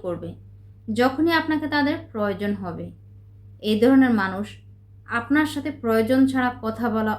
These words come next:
অথবা দেখা করা, আপনার সাথে সাক্ষাৎ করা বা যোগাযোগ রাখা তেমন জরুরি কিছু মনে করে না। সম্পর্কে আমরা অনেক সময় না করতে পারি না। এই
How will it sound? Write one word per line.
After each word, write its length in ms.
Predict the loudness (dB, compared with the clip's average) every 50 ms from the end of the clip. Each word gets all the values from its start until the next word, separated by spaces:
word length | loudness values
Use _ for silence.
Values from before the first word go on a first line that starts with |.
| -6 -10 -12
অথবা 260 | -10 -8 -6 -6 -6 -6 -6 -6
দেখা 240 | -8 -8 -6 -8 -8 -6 -6
করা, 220 | -4 -4 -4 -4 -4 -6 -8 -14 -20 -20 -20 -20 -20 -20 -16 -14 -8
আপনার 220 | -4 -2 -2 -2 -2
সাথে 200 | -2 -4 -2 -2 -2 -2 -4 -6 -10 -10 -6
সাক্ষাৎ 340 | -4 -4 -2 -2 -2 -4 -2 -2
করা 160 | 0 0 2 2 2
বা 100 | 2 0 0 -2 -6 -6 -4 -2
যোগাযোগ 340 | 0 0 0 0 0 -2 -2 -2
রাখা 240 | -4 -4 -6 -10 -12 -12 -12 -14 -14 -10
তেমন 240 | -6 -2 0 2 4 4 4 4
জরুরি 320 | 4 4 4 2 2 0 -2 -4
কিছু 200 | -6 -6 -6 -6 -6 -8 -10 -8 -6 -4
মনে 200 | -2 -2 -2 -2 -4 -4
করে 180 | -6 -6 -6 -6 -8
না। 60 | -8 -10 -14 -18 -20 -20 -20 -20 -20 -20 -20 -20 -20 -20 -20 -18 -16 -8 -2
সম্পর্কে 480 | 2 4 6 6 4 4 0 -4 -2 0 0 2
আমরা 180 | 2 0 0 -2 -2 0
অনেক 180 | 0 0 0 -2 -4 -6
সময় 300 | -6 -4 -4 -4 -6 -6 -8 -12 -18 -20 -20 -20 -18 -12 -6 -2
না 100 | 0 0 0 0
করতে 240 | -2 -6 -8 -8 -10 -8 -6
পারি 220 | -6 -6 -4 -4 -6 -6
না। 80 | -8 -10 -10 -14 -18 -20 -20 -20 -20 -20 -20 _ -20 -20 -20 -20 -20 -20 -20 -20 -20 -20 -20 -20 -10 -4 -2 -2
এই 80 | -2